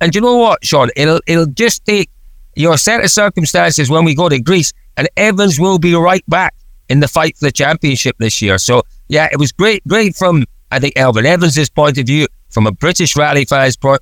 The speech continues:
point of view, and, and also from just a general fan of rallying, because the way it was going, Rovanperä was gonna win this championship with three events to go. That is now not going to be the case. So,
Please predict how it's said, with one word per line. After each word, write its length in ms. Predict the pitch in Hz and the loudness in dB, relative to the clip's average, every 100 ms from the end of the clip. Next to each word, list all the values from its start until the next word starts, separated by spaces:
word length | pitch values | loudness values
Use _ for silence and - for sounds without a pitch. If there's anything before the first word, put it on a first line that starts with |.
| - | -4
point 240 | 131 135 127 | 0 0 0
of 100 | 113 | -2
view, 260 | 123 131 131 - - - - | 0 0 -2 -8 -20 -20 -10
and, 100 | - | -4
and 140 | - 277 | 0 2
also 300 | - - 196 | 2 0 0
from 180 | 180 | 2
just 180 | 160 160 | 0 0
a 60 | 135 | -4
general 420 | 110 156 202 165 | 0 0 2 0
fan 260 | - 135 127 | 0 0 2
of 100 | 120 | 2
rallying, 400 | 117 110 107 104 | 0 0 0 0
because 320 | 110 123 - - | -2 -4 -8 -12
the 80 | - | -2
way 160 | 180 226 | 0 2
it 100 | 165 | 0
was 120 | 127 | -2
going, 280 | 165 165 127 | 0 0 2
Rovanperä 560 | 165 165 143 143 143 | 2 2 0 2 2
was 120 | 123 113 | 0 0
gonna 200 | 123 107 | 0 0
win 180 | 139 | 2
this 140 | 143 110 | 2 0
championship 600 | 117 113 107 101 110 - - - | -2 -2 -2 -2 -4 -6 -14 -6
with 220 | 104 104 | -4 -4
three 340 | - 143 143 | -6 -2 0
events 360 | 120 120 120 104 | 0 0 0 -2
to 100 | - | -2
go. 240 | 120 156 - - | 0 0 -2 -8
That 320 | - 120 170 160 | -4 -2 -2 -2
is 160 | 131 | -2
now 260 | 139 143 107 - - - | -2 -2 -4 -8 -20 -6
not 240 | - 131 98 | -2 -2 0
going 200 | 127 117 | -2 0
to 100 | 107 | 0
be 160 | 123 | 0
the 80 | 107 | 0
case. 320 | - 135 117 | -2 -2 -2
So, 300 | - 110 107 | -2 0 0